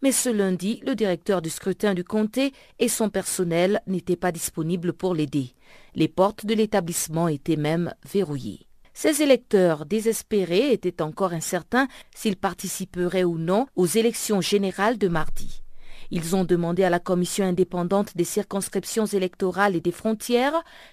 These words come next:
une autorisation spéciale afin de pouvoir voter.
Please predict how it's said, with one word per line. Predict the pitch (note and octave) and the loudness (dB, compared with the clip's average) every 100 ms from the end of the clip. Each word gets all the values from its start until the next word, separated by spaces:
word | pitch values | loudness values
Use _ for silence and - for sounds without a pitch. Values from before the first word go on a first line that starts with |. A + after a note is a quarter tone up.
| - | 0
une | D#4+ | 0
autorisation | D#4 C#4+ B3+ A3+ A3 - A#3 | 2 2 2 2 2 0 -4
spéciale | - A3+ G#3 - G3+ A#3 - | -2 -2 -2 0 2 2 2
afin | B3 - A3 | -2 0 0
de | G3+ | 0
pouvoir | G3 F3 F#3 F#3+ | -2 0 2 2
voter. | D3 F3 - D#3+ B2 | 2 -2 0 -4 -6